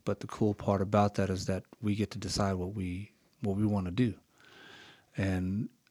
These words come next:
I think sometimes the kids need to hear that. Um, the, a lot of kids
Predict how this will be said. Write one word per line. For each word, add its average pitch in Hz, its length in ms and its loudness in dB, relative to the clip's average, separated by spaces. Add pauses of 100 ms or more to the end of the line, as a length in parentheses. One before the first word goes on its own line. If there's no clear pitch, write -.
I 127 40 4
think 165 220 8
sometimes 139 380 10
the 123 40 4
kids 135 260 12
need 120 120 10
to 104 60 2
hear 131 180 6
that. 101 220 0 (340)
Um, 113 320 -6 (400)
the, 104 180 4
a 101 220 0
lot 113 320 4
of 110 60 2
kids 110 380 4